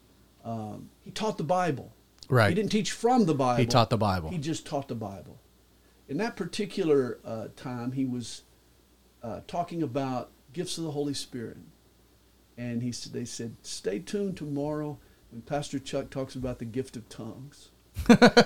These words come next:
Speaker 1: Well, having grown up in a Baptist church, you know, I,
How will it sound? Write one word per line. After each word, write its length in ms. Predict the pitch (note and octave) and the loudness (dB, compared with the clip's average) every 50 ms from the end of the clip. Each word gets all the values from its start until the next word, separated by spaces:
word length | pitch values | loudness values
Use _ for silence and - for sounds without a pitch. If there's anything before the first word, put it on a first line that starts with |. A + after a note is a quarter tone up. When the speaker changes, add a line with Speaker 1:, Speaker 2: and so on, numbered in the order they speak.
| - A3+ - | 8 6 6
Speaker 1:
Well, 80 | E3+ | 6
having 260 | C#3+ F#3 A3+ G#3 G3 F3 | 2 4 4 4 4 8
grown 200 | F3+ G#3+ G#3 G3+ | 10 10 10 10
up 120 | G3 - | 8 4
in 80 | F3+ E3+ | 2 0
a 40 | D#3+ | 4
Baptist 440 | D3 G3 A3 B3 G#3+ D#3+ - - - | 4 6 6 6 4 0 -2 -4 -2
church, 360 | - C3 B2 C#3+ - - - | -2 -2 -2 -4 -4 -2 0
you 60 | C#3 | 0
know, 300 | B2+ B2+ B2+ C3 C#3+ C#3 | 0 2 0 0 0 0
I, 160 | C3+ C#3+ D#3 | 0 0 -2